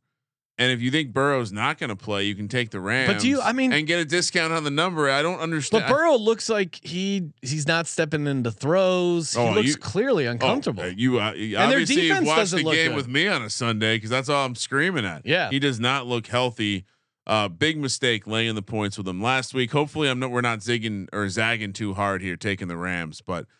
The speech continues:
Speaker 1: I, I don't, I don't see how I can. I mean, if Browning is the starter, Rams minus two and a half is the number, I think. Right?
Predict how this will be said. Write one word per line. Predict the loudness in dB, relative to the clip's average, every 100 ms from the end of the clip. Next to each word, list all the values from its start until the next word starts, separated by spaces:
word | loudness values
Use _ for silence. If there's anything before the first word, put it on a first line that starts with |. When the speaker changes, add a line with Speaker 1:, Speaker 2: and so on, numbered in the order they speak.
| _ -8
Speaker 1:
I, | -8 -6
I | -6
don't, | -2 -2 -2 -8 _
I | -4
don't | 0 -2 -2
see | -2
how | 0 0 0
I | -4
can. | -6 -10 -10 -14 -8
I |
mean, | -2 0 0
if | -4 -2
Browning | 0 2 0 -2 -4 -10 _ -2
is | -2 0
the | -2
starter, | 2 2 2 0 -6
Rams | -4 0 0 -2 -4
minus | -4 -4 -6
two | -8 -8
and | -8
a |
half | -10 -14 -14
is | -16
the | -16
number, | -18 -20
I | -20
think. | -20 _ _ _ _ _ _ _ _
Right? | -2 -2 -2